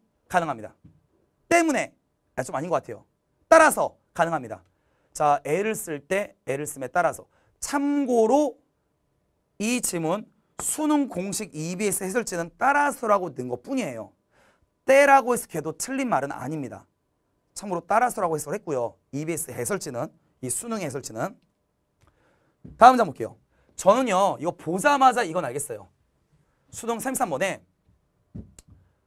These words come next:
as 다음에요. 자, 보시면 알 거예요. 아, 얘는 때 때문에 따라서처럼이구나.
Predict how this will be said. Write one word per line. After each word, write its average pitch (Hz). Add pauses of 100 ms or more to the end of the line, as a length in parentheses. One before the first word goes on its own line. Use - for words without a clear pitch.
(1200)
as 214
다음에요. 160 (800)
자, 131
보시면 233
알 143
거예요. 135 (640)
아, 190 (480)
얘는 185
때 285 (220)
때문에 214
따라서처럼이구나. 190